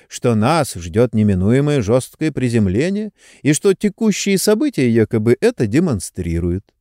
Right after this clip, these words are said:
Вы слышали, что потепление океанов ведёт к тому, что содержание жирных кислот омега-три в рыбе и ценность последней для питания человека сократились аж на шестьдесят процентов?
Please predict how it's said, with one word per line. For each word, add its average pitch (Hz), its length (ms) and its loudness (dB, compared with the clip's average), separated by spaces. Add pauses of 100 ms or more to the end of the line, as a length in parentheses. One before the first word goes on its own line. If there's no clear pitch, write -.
(260)
Вы 233 140 0
слышали, 147 460 -2
что 127 380 -2 (300)
потепление 127 540 0
океанов 135 440 0
ведёт 120 360 0
к - 60 -20
тому, 139 320 0
что - 160 -6
содержание 110 720 0
жирных 123 560 0
кислот 127 500 -2
омега-три 123 840 0
в 98 160 -4
рыбе 104 420 0 (300)
и 127 120 -2
ценность 156 680 -2
последней 139 640 0
для 120 160 0
питания 113 500 0
человека 156 480 -4
сократились 165 680 -2
аж 151 240 0
на 160 140 0
шестьдесят 143 680 0
процентов? 107 640 -4